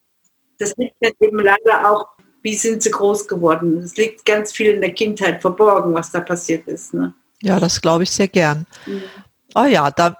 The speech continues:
Speaker 2: möchte ich erstmal hier so ein kleines Fazit ziehen. Vielen Dank für diese Einblicke in, in Ihre Tätigkeit. Das ist wirklich sehr spannend, was Sie da machen. Aber das Bild ist mir noch nicht vollkommen. Ich habe zum Schluss immer noch ein paar Fragen,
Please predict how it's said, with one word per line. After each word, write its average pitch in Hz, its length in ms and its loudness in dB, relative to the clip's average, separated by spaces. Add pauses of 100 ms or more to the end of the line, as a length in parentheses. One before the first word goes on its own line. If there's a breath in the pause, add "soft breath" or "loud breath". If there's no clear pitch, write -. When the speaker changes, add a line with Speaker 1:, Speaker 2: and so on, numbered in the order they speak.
(160)
Speaker 2:
möchte 226 380 0
ich 240 60 4
erstmal 262 300 0
hier 269 120 4
so 240 60 4
ein 233 100 0
kleines 240 460 0
Fazit 202 480 -2
ziehen. 294 380 0
Vielen 226 380 0
Dank 226 400 0
für 220 140 0
diese 208 280 0
Einblicke 214 720 0
in, 175 240 -2
in 175 420 -6
Ihre 175 260 0
Tätigkeit. 190 800 -2 (380 loud breath)
Das - 280 0
ist - 500 -2
wirklich 196 400 -2
sehr 202 220 2
spannend, 196 500 0
was 185 160 0
Sie 190 80 -4
da 170 140 2
machen. 151 360 -4 (520 loud breath)
Aber 190 500 2 (240)
das - 280 -6
Bild 247 340 2
ist - 280 -2
mir 190 120 2
noch 165 240 -2
nicht 170 200 -6
vollkommen. 147 460 -2
Ich 160 160 -2
habe 226 140 0
zum 196 160 0
Schluss - 280 0
immer 202 200 2
noch 185 140 0
ein 180 180 0
paar 170 180 -2
Fragen, 170 520 0